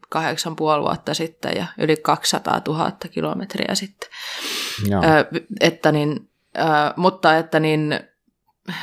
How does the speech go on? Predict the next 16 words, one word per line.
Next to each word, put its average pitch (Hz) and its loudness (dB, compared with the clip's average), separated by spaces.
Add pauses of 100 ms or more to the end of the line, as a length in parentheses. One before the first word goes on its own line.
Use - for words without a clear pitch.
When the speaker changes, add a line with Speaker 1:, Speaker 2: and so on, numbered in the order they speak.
(160)
Speaker 1:
joo, 190 4
puhutaan 180 0
tuhansista, 165 2
mitä 143 -6
mä 147 -2
siihen 156 -4
laitoin, 156 2
mutta 160 -6
se 151 0
oli 143 -2
silloin 151 0
vähän 147 2
niin 147 -2
kuin 156 -8
mun 147 -6
maksimi. 151 0